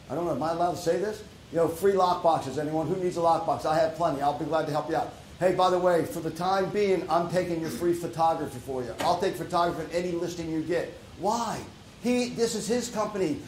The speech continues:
I now work for <laughs> He's telling you some of that fifty percent he used to pay me back.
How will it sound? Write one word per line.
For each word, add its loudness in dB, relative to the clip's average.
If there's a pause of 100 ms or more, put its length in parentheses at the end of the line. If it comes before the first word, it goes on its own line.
(120)
I 8
now 8
work 12
for 12 (680)
<laughs> 0
He's 8
telling 10
you 6
some 8
of 10
that 4
fifty 4
percent 4
he 0
used 2
to -2
pay 4
me 2
back. 0